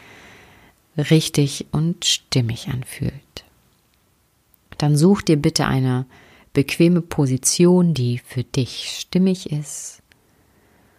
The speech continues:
Und dann bitte ich, dass du die Augen einmal schließt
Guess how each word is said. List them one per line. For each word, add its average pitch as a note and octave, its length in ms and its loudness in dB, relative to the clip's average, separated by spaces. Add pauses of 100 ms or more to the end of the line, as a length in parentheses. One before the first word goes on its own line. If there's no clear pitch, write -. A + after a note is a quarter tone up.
(300)
Und G3+ 140 2
dann G3+ 160 8
bitte F3+ 280 4
ich, D3+ 300 0
dass C3+ 240 -2
du B2+ 140 -2
die A#2+ 240 -4
Augen C3 340 0
einmal A#2+ 320 -4
schließt - 960 -8